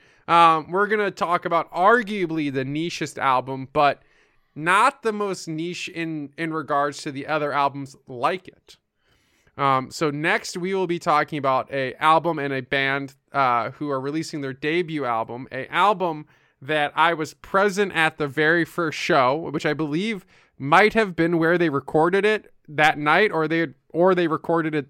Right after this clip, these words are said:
like, just prior. Um, this is the brand new project from the,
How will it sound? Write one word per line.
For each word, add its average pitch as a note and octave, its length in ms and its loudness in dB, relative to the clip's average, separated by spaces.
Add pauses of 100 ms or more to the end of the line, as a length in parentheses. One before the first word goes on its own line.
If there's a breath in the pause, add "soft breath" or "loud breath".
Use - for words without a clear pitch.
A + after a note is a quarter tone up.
like, C3+ 180 -2 (180)
just - 260 -2
prior. D#3+ 500 0 (480 soft breath)
Um, C3+ 400 2 (640)
this G3 300 -2
is E3+ 180 -8
the D3 280 -6
brand E3+ 480 -2
new F3 180 -4
project C3 800 -2
from C3 640 -4
the, B2 480 -10